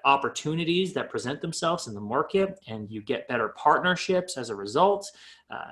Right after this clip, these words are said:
you know, you, it, there's so many good things that come from that, that, uh, you know, that's why it's, y-,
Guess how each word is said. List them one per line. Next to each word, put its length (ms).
you 100
know, 120
you, 440
it, 140
there's 220
so 240
many 180
good 240
things 300
that 160
come 240
from 300
that, 420
that, 420
uh, 440
you 60
know, 200
that's 240
why 140
it's, 260
y-, 120